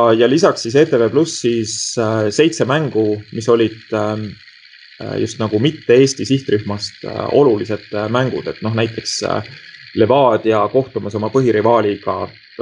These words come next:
rivaalidega, kas Flo-, Levadia Flora või Levadia Kalju või siis ka näiteks, noh, Narva Trans ja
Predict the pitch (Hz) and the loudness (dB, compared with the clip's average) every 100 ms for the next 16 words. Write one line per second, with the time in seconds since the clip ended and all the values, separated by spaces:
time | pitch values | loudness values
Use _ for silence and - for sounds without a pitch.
0 | - - 123 127 101 90 95 92 - 139 | -6 0 4 4 2 -2 -6 -8 0 4
1 | 147 113 117 143 117 - 131 151 131 107 | 4 4 2 2 2 2 4 4 4 0
2 | 101 107 120 127 117 104 104 104 104 - | -2 -2 2 0 0 -4 -2 -4 -6 -10
3 | - 95 135 175 147 110 110 107 110 110 | -16 -4 2 2 4 2 0 -4 -10 -8
4 | 107 107 - - 107 110 123 110 104 117 | -6 -6 -10 -10 -8 -2 0 0 0 -2
5 | 113 101 101 | -2 -4 -6